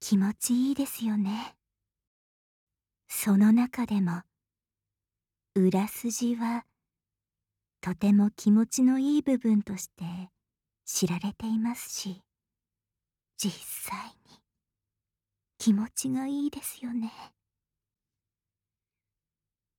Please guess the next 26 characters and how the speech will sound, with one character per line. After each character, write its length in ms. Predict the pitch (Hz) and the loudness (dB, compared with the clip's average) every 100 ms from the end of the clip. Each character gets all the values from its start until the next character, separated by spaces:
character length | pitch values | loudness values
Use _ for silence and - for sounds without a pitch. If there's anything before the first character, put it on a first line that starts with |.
| _ | _
ど 240 | 220 247 285 | 4 6 6
う 40 | |
で 140 | 311 | 4
も 160 | 311 311 | 4 4
い 160 | 320 330 | 4 2
い 40 | |
話 420 | 294 254 254 247 | 2 2 2 0
で 120 | 269 | -2
す 160 | 254 247 | -2 0
が、 380 | 202 190 196 208 _ _ _ _ _ _ _ _ _ _ _ _ _ - | 2 0 -4 -10 _ _ _ _ _ _ _ _ _ _ _ _ _ -8
処 220 | - 262 | 2 2
女 160 | 262 262 | 6 6
に 220 | 208 180 | 6 4
お 120 | 180 | -2
ち 260 | - - 285 | -4 -2 -2
ん 60 | 285 | 0
ち 180 | - | 2
ん 80 | 214 | 4
の 160 | 190 180 | 6 4
絵 180 | 233 254 | 2 0
を 60 | |
描 180 | - 190 | -4 -8
か 140 | - | -8
せ 180 | 202 233 | -8 -6
る 140 | 220 220 | -6 -8
と、 160 | 185 | -8